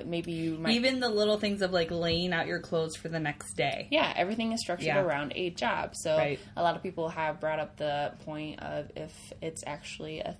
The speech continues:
Speaker 1: thing and you kind of just schedule in your family time and everything else is work.
Speaker 2: Yeah. I think that, I mean, <laughs> not to get too deep here,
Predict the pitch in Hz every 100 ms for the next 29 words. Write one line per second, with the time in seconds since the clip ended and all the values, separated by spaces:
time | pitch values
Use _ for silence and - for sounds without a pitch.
0 | - 170 160 151 147 - 165 160 156 156
1 | 156 - - - - - - 190 170 180
2 | 190 208 226 302 339 381 359 330 302 294
3 | 285 277 277 285 285 294 294 - 202 202
4 | 202 202 - 185 196 180 175 160 156 -
5 | - - - - - - - - 170 156
6 | 135 131 - - - - - - - -
7 | 247 330 381 285 226 - 196 185 170 -
8 | - - 196 - - - - 185 160 -
9 | 147 - - 185 180 190 190 - 208 202